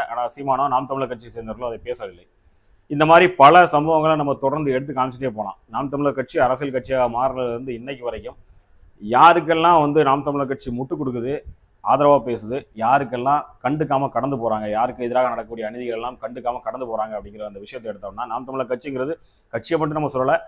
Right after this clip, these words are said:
அந்த கட்சியில இருக்கக்கூடிய ஆதரவாளர்களும் தமிழ் தேசிய அரசியல் பேசக்கூடியவங்களும் சேர்த்து நம்ம சொல்றோம். இதுக்கு உள்ளுக்க முழுக்க என்ன இருக்கு அப்படின்னா, முழுக்க முழுக்க ஜாதி வெறி மட்டும்தான் இருக்கு. அந்த இடைநிலை ஜாதிகளுடைய ஜாதி வெறி.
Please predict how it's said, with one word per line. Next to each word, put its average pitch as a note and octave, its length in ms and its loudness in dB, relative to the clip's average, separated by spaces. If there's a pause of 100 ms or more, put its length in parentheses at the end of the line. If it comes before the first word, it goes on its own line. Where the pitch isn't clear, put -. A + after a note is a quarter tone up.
(200)
அந்த A#2+ 200 -6
கட்சியில D3 360 -2
இருக்கக்கூடிய C3 560 0 (200)
ஆதரவாளர்களும் C3 760 2 (100)
தமிழ் C3 200 -2
தேசிய C#3+ 260 2
அரசியல் A#2 240 -4
பேசக்கூடியவங்களும் A#2+ 400 -4
சேர்த்து C#3 380 -4
நம்ம A2 140 -8
சொல்றோம். A2+ 340 -6 (640)
இதுக்கு D3 260 2
உள்ளுக்க F#3 380 4
முழுக்க F3+ 320 4
என்ன D3+ 180 2
இருக்கு C#3 220 0
அப்படின்னா, B2 240 -2 (300)
முழுக்க D3 300 -4
முழுக்க C#3 300 -2
ஜாதி C3+ 400 4
வெறி B2+ 160 0
மட்டும்தான் A2+ 320 -6
இருக்கு. G2+ 200 -10
அந்த A2+ 60 -4
இடைநிலை D3+ 320 0
ஜாதிகளுடைய A#2+ 500 0
ஜாதி A2+ 300 -4
வெறி. F#2+ 200 -16